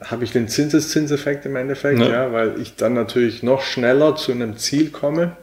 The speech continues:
Speaker 1: Ähm, ich persönlich würde aber sagen, okay, wenn ich jetzt, sagen wir mal, ich fange mit tausend Euro an, hab dann zweitausend Euro erreicht, dann würde
Speaker 2: Ja.
Speaker 1: ich sagen, ich nehme die Hälfte raus, sprich fünfhundert Euro,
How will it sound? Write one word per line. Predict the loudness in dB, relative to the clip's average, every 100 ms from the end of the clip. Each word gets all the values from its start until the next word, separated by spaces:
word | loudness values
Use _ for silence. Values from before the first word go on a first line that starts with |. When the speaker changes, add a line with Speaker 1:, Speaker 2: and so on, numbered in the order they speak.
| -20 -18 -18 -16 -18 -20 -8
Speaker 1:
Ähm, | 0 2 4 2 -2 -4 0
ich | 0 2
persönlich | 4 6 6 6 4 2 0
würde | 2 2
aber | 2
sagen, | 4 4 4 2
okay, | 2 2
wenn | 2 2
ich |
jetzt, | 0 -2 -6 -12 -14
sagen | -6 -4
wir | 0
mal, | 0 0
ich | 0
fange | -2 -2
mit | -4
tausend | -2 -2 -2 -4
Euro | -2 0
an, | 2 2 0 -6 -20 -20 -10 -6
hab | -2
dann | 0 -2
zweitausend | 2 2 2 2 -2 0 -4
Euro | -2 0 0
erreicht, | 2 4 4 2 -2
dann | -2
würde | 0
Speaker 2:
Ja. |
Speaker 1:
ich | 0
sagen, | 2 2 2
ich | -4
nehme | -4 -4
die | -4
Hälfte | -2 -2 -2 0
raus, | 4 4 4 -4 -12 -20 -20 -20
sprich | -18 -4 -4
fünfhundert | -2 -6 -4 -6 -4
Euro, | 2 2 6 4 4